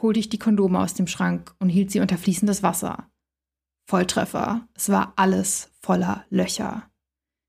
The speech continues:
Ich schnappte mir ein Telefon und sah, dass sie neuerdings ein Passwort hatte. Meine Frau hat ein furchtbares Gedächtnis, also versuchte ich es mit ihrem Geburtstag und es entsperrte sich.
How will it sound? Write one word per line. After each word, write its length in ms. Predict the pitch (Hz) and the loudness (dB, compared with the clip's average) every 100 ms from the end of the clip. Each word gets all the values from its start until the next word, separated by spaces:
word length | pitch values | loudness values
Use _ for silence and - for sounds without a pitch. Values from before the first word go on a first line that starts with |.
| _ - | _ -10
Ich 140 | - | -2
schnappte 260 | 254 240 262 | 0 2 4
mir 180 | 247 | 4
ein 80 | 233 | 2
Telefon 720 | 214 226 208 185 170 175 190 _ | 2 2 2 0 -2 -2 -6 _
und 140 | 202 190 | -2 2
sah, 360 | 190 196 220 - | 4 2 0 -4
dass 140 | 202 196 | -4 2
sie 80 | |
neuerdings 400 | 202 208 202 196 | 2 4 2 0
ein 120 | 208 190 | -2 -2
Passwort 420 | 190 - 180 - | -2 -4 -6 -4
hatte. 380 | 170 - - 220 _ _ _ _ _ | -6 -6 -12 -14 _ _ _ _ _
Meine 180 | 202 208 | 0 2
Frau 240 | - 214 | 2 2
hat 100 | 208 | 2
ein 180 | - 190 | 2 0
furchtbares 680 | - - 214 208 190 185 - | -2 0 0 2 0 0 0
Gedächtnis, 640 | 190 180 196 190 220 - _ _ | 0 0 -2 -2 -4 -8 _ _
also 180 | - 196 | -2 -2
versuchte 400 | 190 185 208 - | 0 0 0 -2
ich 80 | 220 | -2
es 140 | - | 0
mit 120 | 220 214 | 0 0
ihrem 220 | 202 202 | 2 2
Geburtstag 680 | 196 185 185 - - - _ _ - | 2 2 0 -4 -6 -8 _ _ -2
und 80 | |
es 140 | 190 196 | 0 0
entsperrte 420 | 190 185 185 208 | -2 -2 -4 -4
sich. 360 | 185 214 - | -6 -8 -10